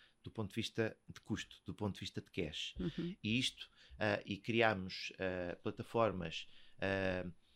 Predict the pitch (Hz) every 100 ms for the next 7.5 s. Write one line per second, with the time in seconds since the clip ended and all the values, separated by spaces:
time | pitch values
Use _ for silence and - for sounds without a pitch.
0 | - - 101 95 92 92 - 107 - 113
1 | 104 - - 107 85 - - 104 95 92
2 | - 117 104 87 - - - - - 98
3 | 92 92 90 98 95 - 110 92 82 101
4 | 98 - 90 87 98 101 90 78 87 -
5 | 92 92 87 98 90 95 - - 110 -
6 | - 135 320 - - - _ 120 123 123
7 | - 107 107 104